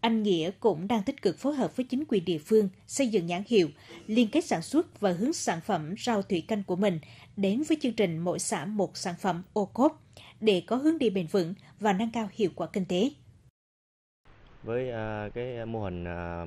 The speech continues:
Speaker 2: của mình hiện bây giờ là năm trăm mét vuông. Thì, à, mình trồng những loại rau như, à, cải xà lách, cải ngọt, cải cay, và cải thìa.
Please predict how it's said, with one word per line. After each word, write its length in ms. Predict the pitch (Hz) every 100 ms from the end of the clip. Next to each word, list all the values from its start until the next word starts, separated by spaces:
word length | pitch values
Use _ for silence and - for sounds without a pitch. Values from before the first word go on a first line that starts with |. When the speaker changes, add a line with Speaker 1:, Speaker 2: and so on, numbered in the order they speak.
| -
Speaker 2:
của 60 | 95
mình 180 | 98 80 - -
hiện 140 | 87
bây 100 | 98
giờ 100 | 92
là 100 | 87
năm 300 | 87 98 101
trăm 160 | 104 104
mét 140 | 120
vuông. 180 | 113 113 - - - - - - - -
Thì, 160 | 90
à, 100 | 87
mình 280 | 85 80 82
trồng 260 | 90 85 82
những 120 | 104
loại 140 | 92 78
rau 280 | 92 98
như, 220 | 98 101 98
à, 260 | 98 98 - - -
cải 100 | 95
xà 140 | 92 87
lách, 180 | 110 - - - - -
cải 120 | 104
ngọt, 220 | 107 87 - - - -
cải 80 | -
cay, 300 | 117 110 107 - - - - -
và 80 | -
cải 140 | 104
thìa. 300 | 107 113 107